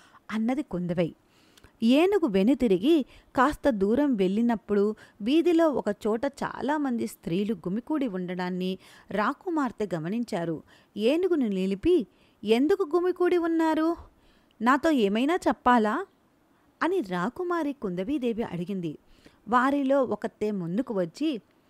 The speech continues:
"అమ్మా, లంకలో ఉన్న మా పురుషుల గురించి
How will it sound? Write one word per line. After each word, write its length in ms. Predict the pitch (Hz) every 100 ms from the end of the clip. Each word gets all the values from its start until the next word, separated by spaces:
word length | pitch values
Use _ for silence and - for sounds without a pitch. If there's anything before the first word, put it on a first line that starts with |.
| _ _ -
"అమ్మా, 380 | 202 202 196 247 _ _ _ -
లంకలో 520 | 226 220 254 359 370 381
ఉన్న 300 | 294 240 240
మా 200 | 214 202
పురుషుల 480 | - 180 202 294
గురించి 560 | 269 202 175 180 285